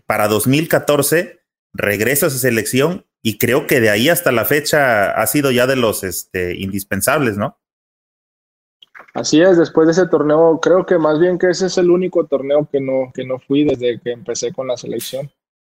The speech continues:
Speaker 2: Y desde ahí, pues, he asistido a la mayoría de las, de las veces, algunas ventanas que no he ido porque ahora como cambió el formato, o sea, se complica mucho para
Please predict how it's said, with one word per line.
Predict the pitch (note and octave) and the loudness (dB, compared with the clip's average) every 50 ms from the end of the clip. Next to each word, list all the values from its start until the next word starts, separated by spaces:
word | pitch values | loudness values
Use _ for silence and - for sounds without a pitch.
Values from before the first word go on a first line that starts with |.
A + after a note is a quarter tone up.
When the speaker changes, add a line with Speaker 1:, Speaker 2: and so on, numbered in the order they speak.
| _ _ _ _ _ | _ _ _ _ _
Speaker 2:
Y | C3+ B2+ B2+ B2 | 0 0 2 4
desde | B2 B2 B2 A#2+ B2 A#2+ | 4 2 4 4 2 2
ahí, | A#2 A#2 A#2 A#2+ B2 B2+ C3 C3 C3 C3+ C3 C3 B2+ B2 B2 A#2+ A#2+ A#2+ - - _ _ | 4 4 2 2 2 4 4 4 4 4 4 2 2 2 2 0 0 -2 -6 -10 _ _
pues, | - B2+ B2 - - - | -2 0 0 0 -2 0
he | B2+ C3 | 2 2
asistido | C#3 - - C3 A#2+ - - C3+ B2+ C3 C3+ C#3 C#3 C#3 C3+ C3 B2+ B2 | 2 2 0 -2 -2 -2 -2 0 2 4 4 4 4 4 4 4 4 4
a | B2 B2 | 4 2
la | B2 B2 | 2 0
mayoría | B2+ B2+ B2 B2 B2 A#2+ C3 D3 E3 E3 D3+ C#3+ | 0 0 2 2 2 2 4 4 4 4 4 4
de | C3 | 4
las, | B2+ A#2+ A#2 A2 - - - _ _ | 2 2 0 -2 -6 -14 -18 _ _
de | A#2+ A#2+ | -2 0
las | A#2 A#2 A#2 | 0 0 2
veces, | C3+ D3+ D3 - D#3+ C#3+ | 2 0 0 -2 -2 0
algunas | C3+ B2+ A#2+ B2 C3 D3 D#3 D#3+ | 0 0 0 0 2 2 4 4
ventanas | C#3+ C#3+ B2+ A#2+ G#2+ - B2+ C3+ C#3+ D#3 D#3 D3 - | 4 2 2 0 0 2 2 2 4 2 0 0 -2
que | - B2+ | -4 -2
no | B2+ B2+ C3 C3+ | 0 0 0 2
he | C3+ | 2
ido | C3+ C#3 C#3 D3 D3 C#3+ | 2 4 4 2 2 0
porque | - - B2 A2+ - - A#2 A#2 A2+ A2+ - _ _ _ _ | 0 -4 -4 -4 -2 -2 0 0 0 -2 -8 _ _ _ _
ahora | - A#2+ A#2+ B2+ C#3+ C#3 | -2 0 2 2 2 0
como | - - C3+ B2+ B2+ B2 - | 0 -4 -4 -2 -2 -4 -2
cambió | - B2 A#2+ A#2+ C3 | -2 -2 0 2 0
el | C3+ C3 | 0 2
formato, | - D#3 C#3+ D3 D3 D#3 D#3+ D#3 - D#3 | 0 0 2 4 4 4 2 2 2 0
o | D3 | 0
sea, | - - C3 B2 B2 B2 | 2 2 2 2 2 2
se | B2 - - - - - C3 A2+ | 0 -4 -10 -12 -4 -2 -2 -2
complica | - B2+ B2 A#2 B2 B2 A2+ - C3+ | 0 -2 -2 -2 -2 -2 0 0 -2
mucho | C3+ C#3 C3 - D3 C3 B2+ | 0 -2 -2 -2 -2 -2 0
para | - B2 A#2+ A#2+ A#2 A2+ A#2 | 0 2 2 2 2 0 -2